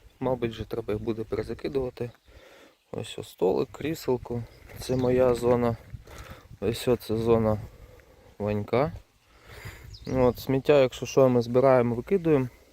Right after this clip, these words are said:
Ну, просто поки ніхто особливо... Ну, як ми ж поки що тут сидимо, тому... Да. А так ось о. Річечка. От така от.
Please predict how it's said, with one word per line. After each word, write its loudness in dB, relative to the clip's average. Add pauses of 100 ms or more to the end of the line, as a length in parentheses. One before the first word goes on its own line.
(160)
Ну, -8
просто 2
поки 2 (760)
ніхто 2
особливо... -2
Ну, 0 (320)
як -4
ми -4
ж -12
поки -2
що -4
тут -2
сидимо, -4
тому... -2 (720)
Да. -10 (160)
А -8
так -6
ось -10
о. -12 (1200)
Річечка. -6 (1120)
От -8 (280)
така -10
от. -6